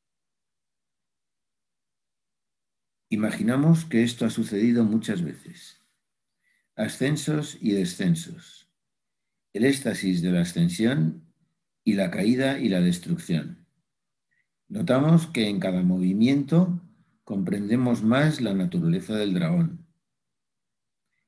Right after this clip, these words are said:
y acompañamos mejor esa naturaleza.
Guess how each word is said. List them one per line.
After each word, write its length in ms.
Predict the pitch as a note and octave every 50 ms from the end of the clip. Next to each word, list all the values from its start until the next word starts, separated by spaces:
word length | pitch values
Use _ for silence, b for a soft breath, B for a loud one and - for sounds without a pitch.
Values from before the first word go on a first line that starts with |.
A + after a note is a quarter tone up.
| _ -
y 100 | - -
acompañamos 720 | - - G2+ G2+ F#2 G2+ G#2 G#2+ A#2+ C3 C3+ C#3+ D3 C3
mejor 480 | C3 B2 A2+ - - B2+ C3 C3 - -
esa 280 | A#2 A2+ A2 - A2+
naturaleza. 720 | G#2+ F#2+ F2 F2+ F2+ E2+ E2 D#2+ D#2 D#2+ - - - - _